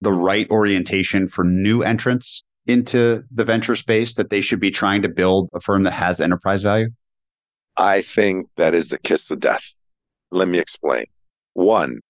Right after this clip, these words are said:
Speaker 2: you want to be competitive. You want to pay well. You want to get the best people.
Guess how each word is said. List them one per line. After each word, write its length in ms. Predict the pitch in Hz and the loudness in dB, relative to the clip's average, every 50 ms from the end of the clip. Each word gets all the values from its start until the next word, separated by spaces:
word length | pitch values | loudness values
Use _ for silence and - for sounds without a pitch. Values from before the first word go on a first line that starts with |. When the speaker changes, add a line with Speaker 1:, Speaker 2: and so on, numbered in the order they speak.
| _ _ _ _ _ _ _ | _ _ _ _ _ _ _
Speaker 2:
you 180 | - 101 123 135 | 0 2 4 4
want 180 | 127 127 123 117 | 4 4 4 2
to 60 | 107 | 0
be 100 | 98 92 | -2 -2
competitive. 840 | - - 92 85 - - 107 104 101 110 107 110 113 113 107 107 - - | -2 -2 -4 -4 -2 0 0 2 4 4 4 4 2 2 0 -4 -10 -4
You 140 | 82 85 85 | 0 2 2
want 220 | 87 87 82 80 | 4 2 2 0
to 140 | 78 - - _ _ _ | -2 -4 -6 _ _ _
pay 280 | - 120 113 113 117 113 | -2 2 2 4 4 4
well. 340 | 107 107 107 104 101 95 | 4 4 4 4 4 2
You 100 | 85 87 | 2 2
want 140 | 85 85 80 | 0 0 0
to 80 | 80 71 | -2 -4
get 120 | 76 78 | -2 -2
the 100 | 71 71 | -2 -2
best 260 | - 73 69 - - | -2 -2 -4 -4 -6
people. 420 | - - - - - - - - | -10 -10 -10 -10 -10 -12 -12 -12